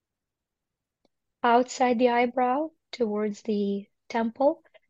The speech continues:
very gently on the bone structure, repeating, "How unfair that it happened to me. How could it happen to me? Why did it happen to me?"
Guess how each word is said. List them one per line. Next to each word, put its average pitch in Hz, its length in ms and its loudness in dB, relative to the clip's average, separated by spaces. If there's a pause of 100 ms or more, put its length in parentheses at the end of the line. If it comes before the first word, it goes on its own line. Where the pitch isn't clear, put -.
very 226 260 4
gently 220 440 -4
on 220 100 -6
the 208 80 -6
bone 208 240 -6
structure, 247 640 -12 (460)
repeating, 214 640 -4 (1500)
"How 240 300 -2
unfair 226 500 -4
that 214 160 -6
it 208 100 -10
happened 208 440 -12
to 220 100 -14
me. 208 340 -10 (2250)
How 233 300 -4
could 214 220 -12
it 202 120 -8
happen 208 440 -14
to 233 140 -16
me? 220 300 -14 (1600)
Why 247 400 -2
did 214 200 -2
it 202 120 -6
happen 202 480 -12
to 233 120 -16
me?" 214 360 -14